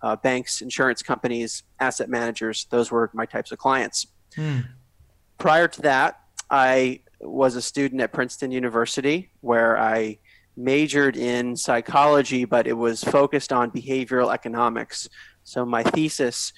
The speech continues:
Speaker 1: was on Daniel Kahneman's prospect theory, which is a,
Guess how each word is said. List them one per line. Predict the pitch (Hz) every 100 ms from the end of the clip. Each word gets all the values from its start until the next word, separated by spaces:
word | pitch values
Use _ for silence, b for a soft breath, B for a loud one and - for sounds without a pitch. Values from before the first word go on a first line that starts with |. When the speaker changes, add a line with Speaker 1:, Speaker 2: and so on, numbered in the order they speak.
| B B B
Speaker 1:
was | 131 127
on | 131 120 110
Daniel | 135 135 131
Kahneman's | - 135 131 127 120 110
prospect | - - 131 131 - 120 -
theory, | 123 113 117
which | 110 113
is | 120 110
a, | 113